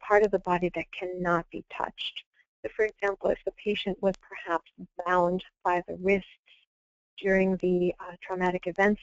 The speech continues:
that occurred, um, then wrists may be off limits. Um, is it okay to squeeze an arm or a shoulder, uh, which is usually my preferred, um,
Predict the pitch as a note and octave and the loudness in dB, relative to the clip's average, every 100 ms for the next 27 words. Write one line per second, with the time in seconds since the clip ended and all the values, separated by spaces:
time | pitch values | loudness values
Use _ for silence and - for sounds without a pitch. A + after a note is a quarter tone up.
0 | - F#3+ - G3+ F#3+ F#3 F3+ F3+ F3 E3+ | -2 -4 -2 2 4 4 0 -4 -4 -4
1 | F3 _ _ _ _ G3+ G3 F#3 G#3 _ | -10 _ _ _ _ -2 0 2 0 _
2 | _ G#3 G3+ A3 C4+ - - _ - _ | _ -4 2 6 6 4 -16 _ -20 _
3 | _ G3 F#3+ F#3+ F#3+ F#3 F#3 - _ _ | _ -2 0 2 2 2 0 -2 _ _
4 | _ _ - F#3 - F#3 F3 E3+ - - | _ _ 2 2 2 -2 -4 -6 -16 -20
5 | _ _ _ _ _ _ - F#3+ F3 - | _ _ _ _ _ _ -14 -8 -8 -10
6 | _ A3+ G#3 G#3+ F#3 - G3+ F#3+ - F#3 | _ 0 2 2 0 -2 -2 -2 -4 -10
7 | - F#3+ F#3 F#3+ - F#3 F#3 F#3+ F#3 F3+ | -4 -4 -2 -4 -4 -2 0 0 0 0
8 | F3+ - F#3 F#3 G3 - - - F#3 F3 | 0 2 4 4 0 -6 -6 -10 -10 -6
9 | G3 - F3+ A3 A#3 G3+ F#3+ F3+ F3+ - | -6 -4 2 4 4 4 2 4 2 0
10 | F#3+ - F3+ F3 - F3+ F3 F3 | -6 2 4 4 2 -2 -2 -6